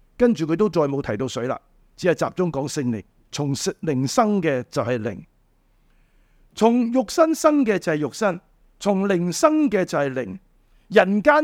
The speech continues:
嘅生命，我哋嘅 physical life，同嗰個屬靈嘅生命，spiritual life，兩碼子嘅事，係唔會混淆嘅。有學者就好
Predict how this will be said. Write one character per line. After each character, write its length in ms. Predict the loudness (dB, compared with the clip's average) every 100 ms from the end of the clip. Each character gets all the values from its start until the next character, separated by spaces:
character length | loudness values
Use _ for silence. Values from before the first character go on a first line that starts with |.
| 0
嘅 100 | -2
生 300 | -2 -2 -2
命， 220 | -4 -2
我 100 | -2
哋 80 | 0
嘅 100 | -2
physical 520 | -2 -4 -2 0 2
life， 260 | 4 2 -2 _ _
同 180 | -4 -2
嗰 120 | 0
個 260 | 0 -2 -4 _
屬 260 | -8 -2 -2
靈 320 | -2 -2 -2 -2
嘅 100 | -2
生 200 | 0 0
命， 200 | 0 -2
spiritual 440 | -4 -2 0 2
life， 240 | 4 2 -4 _ _ _ _ _
兩 480 | -2 2 2 2 -4 -4
碼 300 | -2 2 0
子 180 | -2 -6
嘅 140 | -4
事， 260 | -6 -10 -12 _ _ _ _ _ _
係 200 | 2 2 0
唔 180 | -2 0
會 140 | 0 2
混 240 | 0 0
淆 240 | 0 0
嘅。 200 | -2 -4 -6 _ _ _ _
有 300 | 2 2 4
學 120 | 2
者 340 | 0 0 0 -2 _ -4
就 260 | -2 -2 -4
好 180 | -2